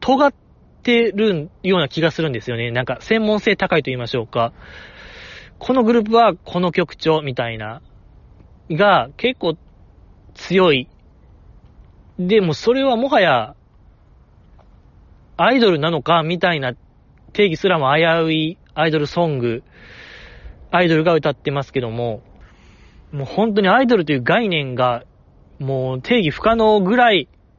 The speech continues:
先鋭化されてますけども、けどやっぱワン、ツー、スリーを、あのね、すがすがしいほどのバチクソ、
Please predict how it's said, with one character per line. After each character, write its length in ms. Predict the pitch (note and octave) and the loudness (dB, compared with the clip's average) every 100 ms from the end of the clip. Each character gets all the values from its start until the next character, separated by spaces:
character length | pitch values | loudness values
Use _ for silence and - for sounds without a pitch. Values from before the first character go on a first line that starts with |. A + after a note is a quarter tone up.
| _ _ _ - _ _ _ - - - - - | _ _ _ -20 _ _ _ -20 -20 -20 -20 -20
先 320 | - G#3 G3+ | -4 0 2
鋭 120 | G3 | 2
化 120 | G3 | 0
さ 120 | F3+ F#3+ | 0 2
れ 360 | F#3+ F3+ F#3 | 2 2 0
て 220 | F3+ F3 E3+ | -2 -4 -2
ま 140 | F3+ | -2
す 80 | - | -4
け 80 | C#3+ | -6
ど 80 | |
も、 200 | C3 C3+ B2 | -6 -6 -6
け 100 | C4 | -6
ど 40 | |
や 40 | |
っ 20 | A#3+ | -2
ぱ 100 | C#3+ | -2
ワ 280 | F3+ C4 | 0 0
ン、 80 | D#4 | -2
ツ 140 | - D4+ | -2 -2
ー、 60 | |
ス 120 | - | 0
リ 100 | C#4+ | 0
ー 160 | A3 D3 | 2 0
を、 60 | D#3+ - - - - - _ - | -2 -20 -20 -20 -20 -20 _ -6
あ 260 | F3 F#3 | 0 2
の 140 | G3+ G3+ | 2 2
ね、 200 | G#3 - | 0 -4
す 200 | - F#3 | -4 0
が 140 | G3+ | 2
す 100 | F#3+ G3 | 2 0
が 140 | G3+ | 0
し 60 | E3 | 0
い 260 | D3+ B2 _ _ - - - - - | -4 -4 _ _ -20 -20 -20 -20 -20
ほ 180 | - F#3 | -6 -2
ど 140 | E3+ | -2
の 220 | D#3+ D#3+ - - - - - - | -2 -4 -8 -20 -20 -20 -18 -2
バ 160 | D3+ | -2
チ 160 | C#3+ E3+ | 0 -4
ク 80 | - | -4
ソ、 360 | - F3 F3 | 0 2 2